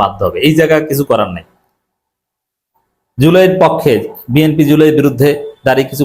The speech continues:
করতে পারবে? পারবে না। আর জামাত চরমনাই জুলাই সনদ বাস্তবায়ন করতে হবে। আপনি, আপনার ধান্দা কি জুলাই সনদের বিরোধিতা করে? এই হাসনাত সারজিদের ফাঁসি দিবেন পুলিশ হত্যা মামলা, এই ধান্দা?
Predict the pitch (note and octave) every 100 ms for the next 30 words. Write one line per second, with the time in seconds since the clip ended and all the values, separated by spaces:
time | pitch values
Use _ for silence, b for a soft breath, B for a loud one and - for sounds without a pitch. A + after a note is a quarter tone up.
0 | C3+ C3+ C#3+ D3+ D#3 F#2 G#2+ F#2 F#2 F2
1 | _ _ _ _ _ _ _ _ _ _
2 | - A#2+ C3 C3+ - C#3 C#3 B2+ C3+ C3+
3 | - C3+ A#2+ - B2+ - B2+ B2+ B2 B2
4 | A2+ F#2+ F2+ A2 C#3 C3+ B2 A#2 A#2+ B2+
5 | A2+ C3+ C#3 A#2+ - - - A#2+ B2 A#2
6 | B2+ A#2+ A#2 A2+ A2+ A#2 B2 A#2+ A#2+ -
7 | _ _ _ _ _ _ _ _ _ _
8 | _ _ _ _ _ _ _ - G#2+ A#2
9 | - C#3 - C#3 B2+ C3+ C#3 - B2 -
10 | D3 C#3 C#3+ G#2 F#2 - B2+ C3 C3+ -
11 | C3+ C3+ C#3 G#2 B2 A#2+ C3 D#3+